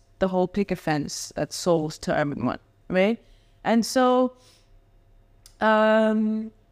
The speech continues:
I realized that healing is what a lot of people need to go through.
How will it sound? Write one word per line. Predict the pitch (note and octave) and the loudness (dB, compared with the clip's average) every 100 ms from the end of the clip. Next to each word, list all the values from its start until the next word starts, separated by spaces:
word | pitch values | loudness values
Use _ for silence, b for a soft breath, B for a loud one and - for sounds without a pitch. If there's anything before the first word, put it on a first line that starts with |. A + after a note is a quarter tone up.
| _ - | _ 0
I | G3 B3+ | 4 4
realized | A3 G#3+ G#3 F3 D#3+ E3 - | 2 2 4 2 2 -2 -6
that | E3 | -8
healing | - G3+ G#3+ F3+ D#3+ D#3+ | -6 -2 0 0 -2 -2
is | E3 E3 | -4 -2
what | E3 D#3+ | 0 0
a | D#3+ | 0
lot | D#3 D#3 | -2 -2
of | E3 | -2
people | E3+ D#3 E3 | -4 -4 -2
need | D#3 D3+ | -2 -4
to | - | -8
go | D3 C#3+ | -8 -8
through. | - D3+ E3 | -8 -6 -6